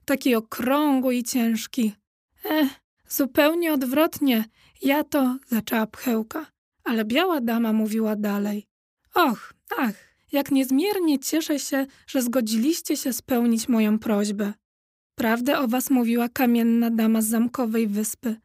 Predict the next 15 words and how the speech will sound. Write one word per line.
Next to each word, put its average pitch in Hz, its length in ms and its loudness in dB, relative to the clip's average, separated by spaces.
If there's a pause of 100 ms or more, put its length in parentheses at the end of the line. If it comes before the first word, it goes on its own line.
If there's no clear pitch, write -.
(420)
Pomagacie 277 600 2
biednym 277 540 2
duchom 254 300 -2
w - 40 -20
potrzebie. 233 640 0 (480)
Tak 247 220 2
długo 254 360 2
czekam, 294 520 -2
aż 233 140 0
zjawi 285 340 -2
się 262 180 -6
ktoś - 440 -6
inny 330 280 0
niż 285 240 -2
ten 262 220 0